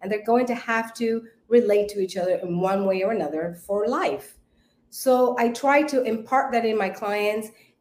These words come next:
And like I said, most of the time, eighty-five percent of the times, I think it does work, and they realize,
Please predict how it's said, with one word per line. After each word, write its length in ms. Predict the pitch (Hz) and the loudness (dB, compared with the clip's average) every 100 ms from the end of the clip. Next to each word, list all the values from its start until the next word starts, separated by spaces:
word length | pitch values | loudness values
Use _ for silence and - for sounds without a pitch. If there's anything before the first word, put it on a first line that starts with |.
| - | -6
And 160 | 196 | -2
like 160 | 202 202 | -2 -2
I 80 | 190 | -4
said, 240 | 208 202 | -4 -2
most 220 | 220 240 | -2 -2
of 60 | 240 | -4
the 60 | 247 | -6
time, 500 | 220 196 190 190 180 | -4 -4 -4 -4 -4
eighty-five 420 | 202 214 208 196 | -6 -6 -6 -6
percent 240 | 190 185 170 | -6 -8 -6
of 80 | |
the 60 | 165 | -6
times, 320 | 160 147 147 | -8 -14 -14
I 20 | |
think 240 | 143 160 151 | -14 -12 -14
it 120 | 139 | -14
does 260 | 139 135 135 | -14 -14 -14
work, 200 | 131 151 | -16 -10
and 100 | 156 | -6
they 80 | 147 | -4
realize, 640 | 160 160 139 131 135 | -2 -4 -4 -10 -16